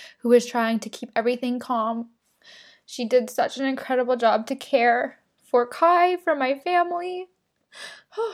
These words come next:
This is the most emotional I've been since talking about it. So clearly we're releasing, which is great. <laughs> Want all that stagnant energy to get out of me. So then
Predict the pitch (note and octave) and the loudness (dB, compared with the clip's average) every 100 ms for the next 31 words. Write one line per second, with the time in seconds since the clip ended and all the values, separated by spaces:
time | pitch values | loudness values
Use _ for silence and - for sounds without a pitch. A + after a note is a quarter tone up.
0 | - - E4 - - F#4 F4 F4 B3 C4+ | -10 -8 -8 -6 -2 2 2 2 2 2
1 | D4 D#4 C#4+ B3 A#3 - B3 A#3+ A3 - | 0 -4 0 0 2 0 0 -2 -4 -2
2 | A#3 - - - _ _ _ - A3+ A3+ | -4 -4 -16 -20 _ _ _ -10 -4 -4
3 | C4+ B3+ - - - - - - - A#3 | -4 -4 -2 0 0 -2 -6 -12 -4 -2
4 | A3 A#3 - _ - C#4 C#4+ C4+ B3 - | -2 -6 -8 _ -6 4 4 6 2 2
5 | A3 - G#3+ - G#3+ A3 A#3 A3 A3+ - | -2 -2 -6 -6 -8 -6 -8 -8 -4 -4
6 | - - C4+ C4 D4 C4+ - A#4 - - | -4 -2 -2 0 -2 -4 -6 -8 -8 -16
7 | _ _ B3 A#3+ A#3+ A3+ - - A3+ A3 | _ _ -2 0 2 2 0 0 0 0
8 | A3 G3 G3+ G#3 G#3+ - - - - - | -2 -6 -6 -8 -10 -8 -6 -4 -4 -6
9 | A3+ A#3 A3 _ _ _ _ _ _ _ | -6 -6 -10 _ _ _ _ _ _ _
10 | _ _ _ _ _ _ _ - - A3+ | _ _ _ _ _ _ _ -8 0 2
11 | A3 G#3+ G#3+ G#3+ G#3+ G#3 | 4 4 4 4 2 -2